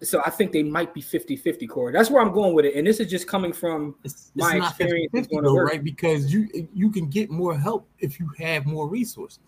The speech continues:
Speaker 2: right?
Speaker 1: Understood,
Speaker 2: So not,
Speaker 1: understood.
Speaker 2: not to, not to say that you're wrong about the, the mental health, 'cause I work in the mental health field.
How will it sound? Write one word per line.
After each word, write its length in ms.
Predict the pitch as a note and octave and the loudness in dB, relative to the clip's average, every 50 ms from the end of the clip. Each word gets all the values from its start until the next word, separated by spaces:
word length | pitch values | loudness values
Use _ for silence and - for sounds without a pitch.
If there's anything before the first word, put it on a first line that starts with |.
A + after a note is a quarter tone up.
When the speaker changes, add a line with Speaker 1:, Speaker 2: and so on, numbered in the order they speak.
| _ | _
Speaker 2:
right? 180 | A2+ C3 C#3 C3+ | -6 -4 0 2
Speaker 1:
Understood, 400 | F#3 G#3 A3 G#3+ - - B3+ A3 | 4 4 4 2 6 8 10 10
Speaker 2:
So 80 | E3+ D3+ | 10 10
not, 140 | D#3 F3 | 6 4
Speaker 1:
understood. 260 | A3 G#3 G3 E3 E3+ - | 4 4 4 6 6 6
Speaker 2:
not 160 | G#3 - - | 6 6 2
to, 80 | G3+ - - | -2 -2 0
not 200 | G#3+ B3 - - | 0 0 0 0
to 60 | G3+ | -2
say 180 | - - A#3 A3 | 2 2 2 4
that 200 | F#3 F3 C#3 - - _ _ | 4 2 0 -2 -10 _ _
you're 260 | D3+ C3+ D#3 F3+ D#3+ C3 | 0 4 6 6 6 6
wrong 380 | A#2 B2 D#3 G#3 A3+ G#3+ F3+ | 4 2 2 4 4 4 2
about 320 | D3+ C#3 C#3 C3+ C3 B2+ - | 0 0 0 0 0 0 -2
the, 80 | C3 | -10
the 140 | B2+ A#2+ B2 | -8 -6 -4
mental 300 | C3 D#3+ F#3+ F#3+ - D#3+ | -2 0 -2 -2 -4 -8
health, 120 | D#3+ - - | -8 -6 -6
'cause 120 | - C#3 - | -6 -2 2
I 120 | D#3+ G3+ | 2 2
work 240 | G#3 D#3 G#3 A3 - | 2 2 -2 -2 -2
in 80 | D#3+ C#3+ | -2 -4
the 80 | C3 | -2
mental 320 | B2+ C3 B2+ - - A#2+ A#2 | -2 -2 -4 -4 -8 -8 -8
health 160 | A#2 A2 - _ - | -8 -8 -10 _ -18
field. 180 | G#2+ F#2 - | -18 -18 -18